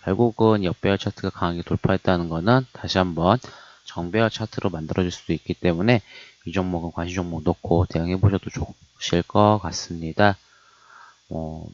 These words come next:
다시 한번 이 종목 같은 경우는 재차 상승이 가능하다고 보면 저는 백이십일선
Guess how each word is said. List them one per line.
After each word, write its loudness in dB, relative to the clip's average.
다시 -6
한번 2
이 -6
종목 -2
같은 -2
경우는 -4
재차 -6
상승이 0
가능하다고 0
보면 4
저는 -4
백이십일선 -2